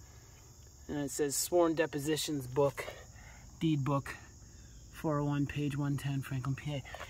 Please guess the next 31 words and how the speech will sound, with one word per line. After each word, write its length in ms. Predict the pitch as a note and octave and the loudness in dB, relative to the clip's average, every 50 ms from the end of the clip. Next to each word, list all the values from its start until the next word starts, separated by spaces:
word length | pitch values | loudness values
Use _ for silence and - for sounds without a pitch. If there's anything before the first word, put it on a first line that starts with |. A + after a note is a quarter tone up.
| - - - | -2 6 8
I 80 | A#3+ | 10
just 220 | F#3+ A#3 A#3 - - | 10 10 8 8 10
think 200 | A#3+ A#3 G#3 - | 10 10 10 10
this 200 | G#3+ G3+ - G3 | 6 4 6 4
is 140 | F#3 E3+ F#3 | 4 6 8
one 120 | G3+ G3 | 8 8
of 60 | F#3+ | 8
the 80 | F3 F3 | 6 4
coolest 420 | - - - A3 A3 A3 G3+ - | 2 4 6 8 8 8 6 6
things 340 | - - G3+ F3+ F3+ D#3+ - | 8 10 10 10 10 8 4
and 140 | - G3 E3 | 4 4 6
inspiring 720 | D#3+ D#3+ - - - - F#3 F3+ F3+ F3 E3+ D#3+ D#3+ D#3 | 6 4 4 4 10 12 12 12 12 10 8 6 4 4
lately. 460 | D3+ D3+ D3+ D3 D#3 D#3 D#3 D#3 D3+ - - - - - - - - - - - - - - - - - - - - - | 2 2 2 2 2 4 2 2 0 -4 -10 -14 -16 -16 -16 -16 -16 -14 -14 -14 -14 -12 -14 -14 -14 -14 -16 -12 -8 -6
I'd 100 | E3 D#3 | 0 4
like 260 | F3 F#3+ G#3+ A3 G3+ | 6 8 8 6 6
to 100 | - F#3+ | 2 0
use 500 | E3+ D#3+ F3 F3+ F3+ F3 F3 E3 D3+ - - - - - - - - - - - - - - - - - | 2 4 6 8 10 10 8 8 4 0 -6 -10 -12 -14 -14 -16 -18 -18 -18 -18 -16 -16 -18 -18 -2 6
that 260 | - - - - - - | 10 10 10 10 8 0
term, 460 | - - F3+ E3+ D#3+ D#3 D#3 D#3+ D#3+ - - - - - - - - - - - - - C#3+ | 0 2 4 6 6 6 6 4 4 2 -2 -8 -14 -16 -18 -18 -18 -18 -18 -14 -12 -10 0
daring 540 | - F3 F3+ F#3 G3 G3+ G#3+ G#3+ G#3+ G#3 F#3 | 8 10 12 12 12 12 12 10 10 6 2
hunter, 420 | - - F#3+ F#3+ F#3 - F#3+ F#3 | 4 8 8 8 10 10 6 6
trader, 380 | - - - F3+ F3 E3+ E3+ E3 | 6 6 8 8 8 8 8 4
trapper, 560 | - - - F3 E3 D#3 C#3+ - C#3+ C3+ C3+ | 2 4 6 8 8 8 6 4 0 0 0
but 220 | C3 C#3 C#3 C3+ D3+ - - | 0 0 0 0 0 4 8
I 80 | E3 | 8
like 140 | E3 F3 - | 8 8 8
the 60 | - | 4
part, 260 | - - F3+ D#3+ D3 - - - - - - - - | 6 10 10 8 8 6 -2 -14 -14 -14 -16 -8 -2
cross, 440 | - - A#3 C4 C#4 C#4+ C4 - - | 2 6 8 8 8 8 8 6 4
bold 580 | - D#3 C#3+ F#3+ G3 G#3 A3 A3+ G#3 G3 F3 | 6 12 12 12 12 12 12 12 8 6 4
pioneer, 840 | - - - F#3 F#3+ G3 F#3+ F#3+ F#3 F3+ F3 F3 E3 C#3+ C3+ D3+ - | 2 6 10 10 12 12 12 12 12 12 12 10 10 8 6 0 -4